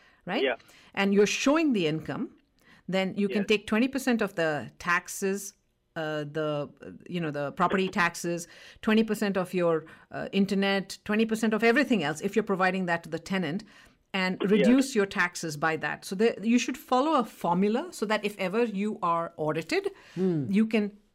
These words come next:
Speaker 1: say, "This is the system I'm using. This, this portion that is rented out, it occupies about twenty percent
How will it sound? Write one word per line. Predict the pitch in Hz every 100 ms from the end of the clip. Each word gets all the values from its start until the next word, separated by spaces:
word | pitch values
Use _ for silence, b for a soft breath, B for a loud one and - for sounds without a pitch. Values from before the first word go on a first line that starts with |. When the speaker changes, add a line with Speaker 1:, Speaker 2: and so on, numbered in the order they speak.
| _
Speaker 1:
say, | - 240 233
"This | 214 247
is | 240
the | 247
system | 269 254 226 196
I'm | 160
using. | 156 156 151 143
This, | 196 202 - -
this | 196 220
portion | - 202 214 220 208 -
that | 185
is | 175 151
rented | 165 175 160
out, | 175 339 - B B B
it | - 185 - _ -
occupies | 202 226 220 196
about | - 180
twenty | - 214 208
percent | 208 202 185